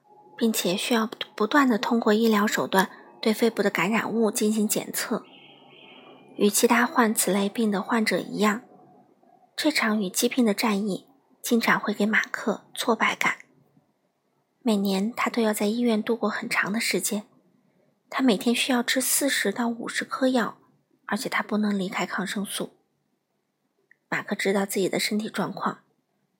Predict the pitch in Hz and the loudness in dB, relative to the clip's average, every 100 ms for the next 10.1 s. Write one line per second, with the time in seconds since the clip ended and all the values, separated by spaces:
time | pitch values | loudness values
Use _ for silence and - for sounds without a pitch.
0 | _ 175 180 190 196 - 196 185 233 - | _ -4 -2 -2 -2 -2 -2 -4 -4 -6
1 | 226 240 233 - 202 208 240 214 180 196 | -2 -2 0 0 0 0 0 0 -2 -2
2 | 220 220 196 175 202 180 - 220 - 247 | -2 0 -2 -2 0 -2 0 -2 0 -2
3 | 190 - - 220 - - _ _ _ _ | -2 -4 -2 -2 -2 -6 _ _ _ _
4 | _ _ _ _ - - 254 277 269 247 | _ _ _ _ -10 -6 0 2 4 2
5 | - 226 247 - _ _ 285 269 247 214 | 2 0 -2 -10 _ _ 0 2 2 0
6 | 233 254 254 - - 220 190 185 214 - | 2 0 0 0 0 0 0 -2 -4 -4
7 | 247 247 - _ _ _ 190 190 202 196 | -2 -4 -8 _ _ _ -2 -2 -2 -4
8 | - 220 202 - 185 - - 180 - 214 | -2 0 0 -2 -4 -2 -2 -4 -6 -6
9 | - - 254 - 139 98 214 - - 202 | -10 -12 -6 -4 -4 -4 -2 -4 -4 -6
10 | - | -8